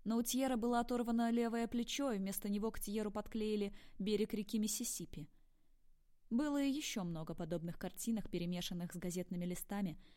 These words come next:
и один из них крупным заголовком гласил: «Десятая газета, номер двести двадцать первый,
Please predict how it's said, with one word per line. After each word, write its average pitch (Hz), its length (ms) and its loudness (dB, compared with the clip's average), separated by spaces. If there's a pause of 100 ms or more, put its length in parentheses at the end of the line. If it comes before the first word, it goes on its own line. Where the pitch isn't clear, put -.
(240)
и 202 80 2
один 214 260 4
из 220 140 0
них 233 200 4
крупным 220 420 0
заголовком 180 640 -2
гласил: 180 500 -4 (600)
«Десятая 254 640 -2
газета, 254 500 -2
номер 226 360 0
двести 202 380 -4
двадцать 185 480 -6
первый, 269 460 -4